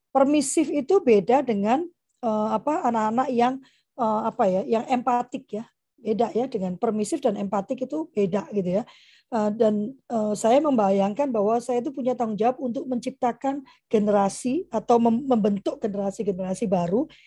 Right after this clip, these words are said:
yang ti-, tidak sebobrok generasi saya, lebih baik dari generasi saya. Maka kebobrokan generasi saya itu harus berhenti di saya, tidak dilanjutkan pada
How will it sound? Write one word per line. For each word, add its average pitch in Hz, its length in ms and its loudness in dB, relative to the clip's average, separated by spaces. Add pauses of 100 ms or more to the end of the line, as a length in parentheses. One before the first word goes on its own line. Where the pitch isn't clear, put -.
(180)
yang 311 320 4 (400)
ti-, - 240 -6
tidak 254 240 4
sebobrok 220 560 4
generasi 208 400 -2
saya, 202 480 -2
lebih 247 320 0
baik 254 320 4
dari 202 160 -2
generasi 185 480 -6
saya. 180 320 -2 (400)
Maka 233 320 0
kebobrokan 247 640 2
generasi 214 400 -2
saya 202 240 -2
itu 320 80 -4
harus 262 240 -2
berhenti 202 320 -4
di 220 80 -6
saya, 240 320 2
tidak 220 400 -4
dilanjutkan 196 560 -4
pada 190 320 -4